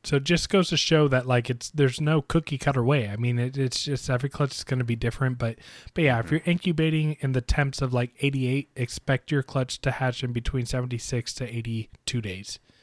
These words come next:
Speaker 1: or so.
Speaker 2: Yep. A little bit longer than, uh, some of the other python, python species. So
Speaker 1: Yeah, exactly.
Speaker 2: you gotta be patient, but it's not, still not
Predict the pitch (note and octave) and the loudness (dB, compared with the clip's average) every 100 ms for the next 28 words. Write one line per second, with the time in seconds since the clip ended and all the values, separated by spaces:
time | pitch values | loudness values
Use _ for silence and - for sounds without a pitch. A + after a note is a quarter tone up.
0 | _ - A2+ A#2+ G#2+ - _ _ _ _ | _ -8 -6 -6 -12 -16 _ _ _ _
1 | _ _ _ _ _ _ _ D#2 - - | _ _ _ _ _ _ _ -18 -18 -20
2 | _ _ _ F2+ G2+ G#2 A2 G2 G2 F#2+ | _ _ _ -6 -2 0 0 0 -2 -2
3 | F#2 F#2 F#2 F#2 F#2+ F#2 - F#2+ F2+ E2+ | -4 -4 -4 -4 -6 -10 -14 -10 -6 -6
4 | D#2+ - D2+ - - - - D#2+ C#2+ B1+ | -6 -8 -10 -10 -14 -8 -4 -4 -4 -10
5 | C#2 C2 D2 - _ _ _ _ _ _ | -14 -14 -16 -18 _ _ _ _ _ _
6 | _ D#3+ F3 D#3+ A#2+ A2 G2 - G2+ - | _ -2 -2 -2 -4 -6 -8 -12 -16 -6
7 | B2+ C3+ C3 C3 B2+ A#2+ B2 - G#2 - | 2 4 4 2 0 0 -4 -4 -4 -4
8 | G#2+ A2+ G2+ - B2 G#2+ - - B2+ A#2+ | -14 -16 -16 -12 -8 -6 -8 -2 0 2
9 | A2 | 0